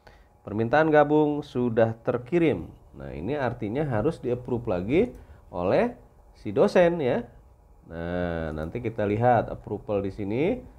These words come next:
seperti apa. Tunggu. Maka, hmm,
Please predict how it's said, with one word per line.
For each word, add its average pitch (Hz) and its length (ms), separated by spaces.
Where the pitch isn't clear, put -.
seperti - 400
apa. 139 560
Tunggu. 123 480
Maka, 170 640
hmm, 117 320